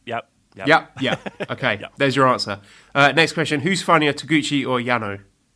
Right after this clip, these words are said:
Speaker 2: I like both. I think, uh, Yano is better with the physical comedy. Taguchi, also good at the physical comedy, but I think he's underrated with his, his wit.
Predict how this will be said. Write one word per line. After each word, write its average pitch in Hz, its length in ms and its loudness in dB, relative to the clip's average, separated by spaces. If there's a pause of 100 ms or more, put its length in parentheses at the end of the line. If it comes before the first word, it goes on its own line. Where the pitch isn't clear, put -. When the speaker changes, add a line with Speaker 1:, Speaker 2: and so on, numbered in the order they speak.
(300)
Speaker 2:
I 170 240 4
like 185 300 2
both. 151 280 4
I 131 40 -6
think, 160 340 -6 (540)
uh, 131 460 2
Yano 185 380 2
is 156 120 -2
better 151 220 -2
with 135 180 -6
the 127 80 -8
physical 127 480 -4
comedy. 110 580 -6
Taguchi, 123 920 -4 (720)
also 294 300 0
good 180 160 0
at 139 120 -2
the 131 220 -2 (200)
physical 123 300 -8
comedy, 123 340 -4
but 123 120 -6
I 110 40 -4
think 135 320 -6
he's 123 420 -4
underrated 123 560 0
with 113 200 -10
his, 113 420 -10
his 123 200 -8
wit. 139 440 -4